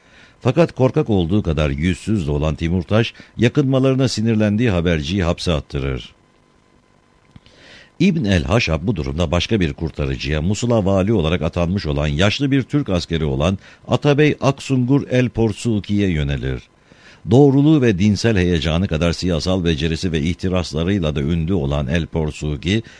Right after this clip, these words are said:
kadının davetini hemen kabul eder ve aceleyle yola koyulur. Ocak bin yüz yirmi beşte kentin önüne varması Frankleri şaşırtır ve bunlar çadırlarını bırakıp kaçarlar. İbn el-Haşab hemen el-Porsuki'yi karşılamaya çıkarak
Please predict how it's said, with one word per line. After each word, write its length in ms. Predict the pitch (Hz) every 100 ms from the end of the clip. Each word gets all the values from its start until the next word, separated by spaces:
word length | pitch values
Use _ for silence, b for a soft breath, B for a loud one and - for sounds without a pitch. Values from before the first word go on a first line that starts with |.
| B
kadının 400 | - 117 139 160
davetini 460 | 135 127 127 127 123
hemen 260 | 147 120 80
kabul 280 | 82 78
eder 260 | 76 85 85
ve 80 | 80
aceleyle 520 | 78 73 76 95 76
yola 260 | 80 71 78
koyulur. 480 | 69 67 64 65 - _ B B B B B
Ocak 360 | 117 135 180 -
bin 100 | 123
yüz 280 | 85 80 76
yirmi 240 | 76 78
beşte 240 | 76 -
kentin 340 | 90 87 85 120
önüne 300 | 85 78 73
varması 420 | 76 71 80 101
Frankleri 480 | 85 82 80 80 92
şaşırtır 600 | 80 71 73 - 69 64 B B B
ve 140 | 135
bunlar 260 | 143 143 131
çadırlarını 640 | - 110 113 95 92 120
bırakıp 300 | 85 82 98
kaçarlar. 640 | 82 76 78 76 65 64 53 _ B B B B B -
İbn 240 | 214 135
el-Haşab 520 | 110 85 76 135 104
hemen 240 | 98 131 95
el-Porsuki'yi 840 | 85 95 82 92 - 90 80 113
karşılamaya 560 | 98 87 80 85 90 92
çıkarak 380 | - 73 82